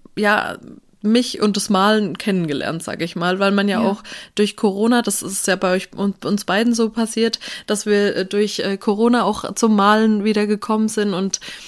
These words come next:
Speaker 1: ähm, da ja auch aktiv waren, dann bei Livestreams und so, da hatte man nicht jemanden, der einen das so zu hundertprozentig erklärt hat, sondern man hat es wirklich intuitiv einfach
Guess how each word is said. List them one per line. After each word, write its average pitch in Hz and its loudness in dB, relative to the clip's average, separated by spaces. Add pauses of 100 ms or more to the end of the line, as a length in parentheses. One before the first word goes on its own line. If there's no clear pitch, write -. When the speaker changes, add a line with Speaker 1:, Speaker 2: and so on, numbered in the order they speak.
(320)
Speaker 1:
ähm, 196 -2 (300)
da 196 0
ja 190 2
auch 190 0
aktiv - 0
waren, 202 2
dann 190 -4
bei 208 0
Livestreams 202 0
und 202 0
so, 208 2 (560)
da 208 4
hatte 233 4
man 247 4
nicht 202 0
jemanden, 196 2
der 175 0
einen 185 0
das 180 -4
so 190 -2
zu - -4
hundertprozentig 190 0
erklärt 180 0
hat, 277 -4
sondern 202 2
man 202 4
hat 208 0
es 208 -6
wirklich 226 -4
intuitiv 220 0
einfach 202 -4